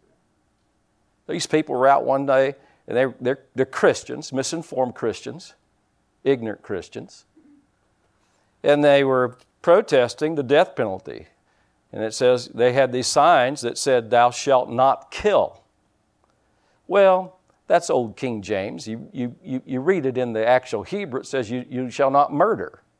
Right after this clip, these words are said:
Speaker 2: Killing and murder is two different things. And they're carrying these signs around, representing us. I wish they'd write on the back of those signs,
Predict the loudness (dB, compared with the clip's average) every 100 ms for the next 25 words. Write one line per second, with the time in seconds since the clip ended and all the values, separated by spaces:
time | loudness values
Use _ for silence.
0 | _ _ _ _ _ _ -2 0 2 0
1 | 0 0 0 -6 -8 -6 -6 -6 -6 -4
2 | -6 -12 -20 -20 -20 -20 _ _ _ _
3 | _ _ _ _ _ _ _ -2 0 2
4 | 4 4 2 2 4 4 4 4 4 2
5 | 2 4 4 4 2 -4 -10 -12 _ _
6 | _ _ _ _ _ _ _ _ _ _
7 | _ _ _ 0 4 2 2 2 4 4
8 | 4 2 2 2 0 -2 0 -2 0